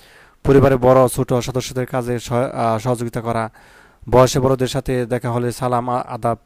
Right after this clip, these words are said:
জানানো, ঠিক আছে। সমাজে বসবাসরত সবার নিজ ধর্ম সঠিকভাবে নিয়মিত পালন করা,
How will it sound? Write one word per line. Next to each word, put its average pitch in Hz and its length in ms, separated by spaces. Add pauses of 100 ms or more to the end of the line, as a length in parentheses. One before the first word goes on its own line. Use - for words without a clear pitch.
(520)
জানানো, 113 440 (380)
ঠিক 165 120
আছে। 139 220 (420)
সমাজে 131 640 (460)
বসবাসরত 127 640
সবার 123 360 (120)
নিজ 123 180 (140)
ধর্ম 117 220
সঠিকভাবে 120 520
নিয়মিত 120 280
পালন 117 260
করা, 113 280